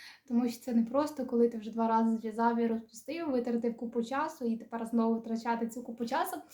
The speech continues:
Ну, трошки образливо, погодьтеся. От, це в мене Alize Angora Gold. М, я вже не скажу, який колір. Це такий темний, темно-графітовий.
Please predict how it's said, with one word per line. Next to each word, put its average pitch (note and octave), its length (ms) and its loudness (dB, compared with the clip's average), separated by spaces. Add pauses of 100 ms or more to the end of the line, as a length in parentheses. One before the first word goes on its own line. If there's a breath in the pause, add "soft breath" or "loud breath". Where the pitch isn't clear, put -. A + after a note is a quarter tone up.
(340 loud breath)
Ну, C#4+ 200 6
трошки C4 580 0
образливо, A#3 720 4
погодьтеся. A3+ 640 0 (960 loud breath)
От, C4 300 6
це G#4+ 400 6
в F4+ 40 6
мене D#4+ 540 6 (380 loud breath)
Alize B3+ 500 4 (160)
Angora B3 520 4
Gold. A3+ 300 -2 (560)
М, B3+ 380 2
я C4+ 100 2
вже B3+ 140 0
не A#3 80 2
скажу, A3+ 360 -2
який A3+ 260 -4
колір. F4 440 -4
Це - 120 -16
такий A#3+ 400 -4
темний, A3+ 1000 4
темно-графітовий. D#4+ 1120 -2